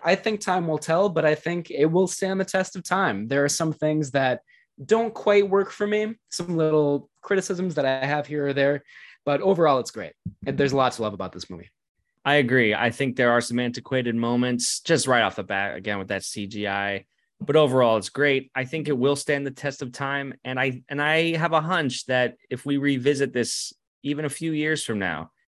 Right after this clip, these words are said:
Speaker 2: we're gonna say it's a timeless classic. I, I have a hunch it's gonna be that much more highly regarded.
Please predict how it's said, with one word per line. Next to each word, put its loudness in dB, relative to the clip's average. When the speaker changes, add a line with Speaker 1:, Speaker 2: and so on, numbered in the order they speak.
Speaker 2:
we're 4
gonna 6
say 2
it's -2
a -4
timeless -10
classic. -10
I, 2
I 4
have 4
a 4
hunch 0
it's -2
gonna 0
be -2
that 2
much -2
more 0
highly -4
regarded. -8